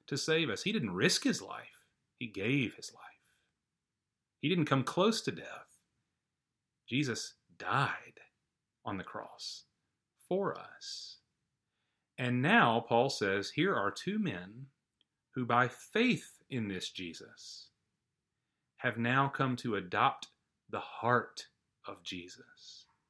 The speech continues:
They are living it out. They're the real deal. If you follow them,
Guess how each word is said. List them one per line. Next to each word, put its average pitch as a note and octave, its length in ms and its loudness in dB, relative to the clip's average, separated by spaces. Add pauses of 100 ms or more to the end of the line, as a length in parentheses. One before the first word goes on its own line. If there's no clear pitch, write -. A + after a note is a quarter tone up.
(320)
They A2+ 240 2
are C3 140 2
living G2 420 -2
it F#2 240 -8
out. - 400 -10 (120)
They're A2+ 260 2
the G#2+ 100 2
real F2+ 300 -2
deal. E2 480 -16 (440)
If G#2+ 200 -8
you C#3+ 180 2
follow D#3 420 6
them, G#2 600 2